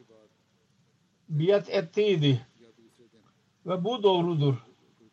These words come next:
Çünkü Hazreti Ali Hazreti Ebu Bakır'ı asla bırakmadı. Ve Hazreti Ebu Bakır'ın arkasında namaz etmeyi dahi terk, terk etmedi asla.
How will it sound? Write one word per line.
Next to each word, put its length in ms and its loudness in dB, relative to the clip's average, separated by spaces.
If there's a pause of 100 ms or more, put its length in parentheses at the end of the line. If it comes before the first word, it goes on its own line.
(140)
Çünkü 200 -8
Hazreti 360 -2
Ali 320 0
Hazreti 360 -4
Ebu 260 -8
Bakır'ı 400 -2
asla 400 0
bırakmadı. 640 0 (1160)
Ve 120 -10
Hazreti 340 -2
Ebu 220 -8
Bakır'ın 260 -2
arkasında 920 2 (360)
namaz 400 4
etmeyi 400 -2
dahi 240 -2
terk, 400 -4
terk 320 -2
etmedi 680 0
asla. 500 -2